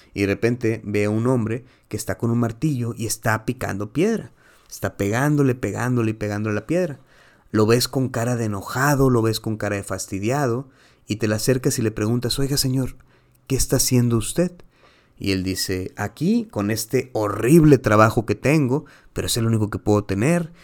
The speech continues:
y estoy picando piedra, y chalalalala".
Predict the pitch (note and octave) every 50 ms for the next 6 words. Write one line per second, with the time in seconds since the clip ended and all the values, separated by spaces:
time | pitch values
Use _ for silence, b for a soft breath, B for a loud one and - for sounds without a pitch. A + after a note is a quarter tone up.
0 | b b - G#2+ G#2 - - A2 G#2+ - G2+ - G#2+ G#2 G2 F#2 - - B2 C#3
1 | D#3 E3 D#3+ D3 D3+ D3+ D3 b b b b b - - G2+ G2+ F#2+ F#2+ - -
2 | - - - B2+ C3 C3+ B2+ A#2 G#2+ A2 G#2+ - - - - - -